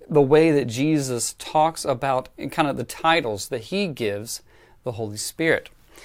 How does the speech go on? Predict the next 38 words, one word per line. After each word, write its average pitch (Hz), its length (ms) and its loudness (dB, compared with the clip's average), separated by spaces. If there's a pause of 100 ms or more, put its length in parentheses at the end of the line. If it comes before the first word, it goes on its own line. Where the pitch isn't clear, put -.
(180)
Now, 165 220 10
this 185 180 4
is 208 100 2
a 180 60 8
word 208 340 10
in 185 140 4
the, - 280 2
if 160 140 -4
you're 170 140 2
looking 180 300 4
there 165 160 8
in 156 80 8
the, 143 140 4
in 147 200 0
the 131 60 0
Greek, 160 320 4
in 143 80 4
the 127 80 2
original 139 760 2
language, 156 500 0
parakaleo, 147 680 4
parakalete, 123 840 -2 (420)
the 127 60 0
one 180 300 0
called 185 300 2
alongside. 143 920 0
And 127 100 -8
that's 165 180 -6
just - 160 -2
such - 200 -4
a 151 40 6
wonderful 160 440 4
word. 156 60 10
And 139 80 6
it's 139 100 -2
hard 233 260 6
to 214 80 4
kinda 190 340 4